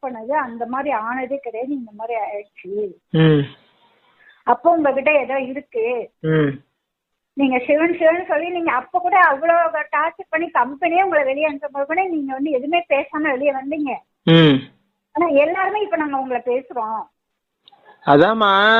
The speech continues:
Speaker 2: அந்த அம்மா அப்படி உங்களை பத்தி சொன்னதும் தப்பு.
Speaker 1: ஆ.
Speaker 2: அந்த சொன்னதை வந்து ஆராய்ச்சி பண்ணி பார்க்காம, உண்மை என்னன்னு பார்க்காம, அதை வந்து அப்படியே கேட்டது, கம்பெனி கேட்டதா இல்லையா?
Speaker 1: ஆமா.
Speaker 2: அதுவும் தப்பு.
Speaker 1: ஆமா.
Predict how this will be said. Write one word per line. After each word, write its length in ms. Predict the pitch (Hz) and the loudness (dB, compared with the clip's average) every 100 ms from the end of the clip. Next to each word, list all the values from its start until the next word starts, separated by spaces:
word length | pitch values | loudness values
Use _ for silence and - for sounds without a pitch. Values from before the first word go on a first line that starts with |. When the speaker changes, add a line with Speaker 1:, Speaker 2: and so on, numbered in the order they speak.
| 220 | 6
Speaker 2:
அந்த 200 | 190 175 | 4 4
அம்மா 300 | 170 196 233 | 4 6 6
அப்படி 500 | 208 185 185 180 175 | 4 6 6 8 8
உங்களை 240 | 175 170 165 | 8 6 4
பத்தி 300 | 180 202 214 | 2 2 4
சொன்னதும் 500 | 175 170 190 196 220 | 4 4 6 6 6
தப்பு. 560 | 214 214 220 170 123 104 - _ _ _ - _ _ - | 4 4 2 4 0 -6 -18 _ _ _ -20 _ _ 2
Speaker 1:
ஆ. 80 | 262 269 262 196 | 4 4 2 2
Speaker 2:
அந்த 380 | 165 185 190 190 | 4 6 4 4
சொன்னதை 360 | 185 196 226 | 4 4 6
வந்து 200 | 220 214 | 4 4
ஆராய்ச்சி 420 | 220 202 214 214 190 | 4 6 2 0 0
பண்ணி 220 | 196 202 | 2 4
பார்க்காம, 500 | 180 185 185 202 202 | 4 4 4 4 4
உண்மை 260 | 196 220 | 6 6
என்னன்னு 360 | 220 202 202 202 | 4 4 2 0
பார்க்காம, 760 | 180 180 190 202 214 202 190 180 175 _ _ _ - _ _ - | 2 4 4 4 2 2 0 -2 -6 _ _ _ -20 _ _ -2
அதை 220 | 175 180 | 2 2
வந்து 180 | 190 202 | 2 2
அப்படியே 320 | 185 208 214 | 4 4 4
கேட்டது, 440 | - 214 202 202 | 6 4 6 6
கம்பெனி 340 | 185 196 214 185 | 6 4 2 4
கேட்டதா 300 | 196 190 196 | 4 6 4
இல்லையா? 360 | 180 160 117 110 - _ _ _ _ _ _ 262 | 4 2 2 -4 -20 _ _ _ _ _ _ 2
Speaker 1:
ஆமா. 340 | 277 285 262 214 196 _ _ | 4 2 -2 -4 -10 _ _
Speaker 2:
அதுவும் 240 | - 220 285 | 0 2 2
தப்பு. 560 | 240 233 170 123 - _ _ _ _ _ _ | 0 4 4 4 2 _ _ _ _ _ _
Speaker 1:
ஆமா. 440 | 262 269 247 196 | 0 0 -2 -8